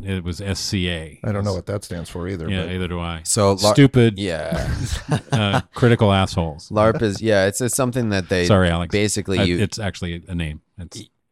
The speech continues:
Speaker 3: you get, like, swords and, and armor and all that kind of stuff together,
Speaker 1: Well, they,
Speaker 3: and you
Speaker 1: they
Speaker 3: go,
Speaker 1: don't
Speaker 3: like
Speaker 1: actually use swords. They use, like, bamboo sticks so
Speaker 3: Yeah,
Speaker 1: they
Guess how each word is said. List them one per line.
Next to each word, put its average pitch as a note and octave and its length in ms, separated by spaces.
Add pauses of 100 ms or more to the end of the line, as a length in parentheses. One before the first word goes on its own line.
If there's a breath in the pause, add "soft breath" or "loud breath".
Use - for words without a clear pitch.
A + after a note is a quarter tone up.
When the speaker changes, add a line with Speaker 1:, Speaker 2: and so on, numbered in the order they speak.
Speaker 3:
you G2 100
get, F2 200
like, F#2 220
swords F#2+ 640
and, F2+ 220
and E2+ 180
armor F2 640
and E2+ 120
all E2+ 160
that E2+ 100
kind F2+ 140
of F2 60
stuff - 220
together, G#2 260
Speaker 1:
Well, G2+ 60
they, D3+ 120
Speaker 3:
and E3 120
you E2+ 80
Speaker 1:
they A#2 100
Speaker 3:
go, E3+ 60
Speaker 1:
don't F#3 160
Speaker 3:
like A2 100
Speaker 1:
actually A#2 300
use G2 180
swords. F2 460
They G#2 80
use, G#2+ 260
like, D#2 200
bamboo F#2 360
sticks - 540
so A#2+ 60
Speaker 3:
Yeah, B2 200
Speaker 1:
they F#2+ 60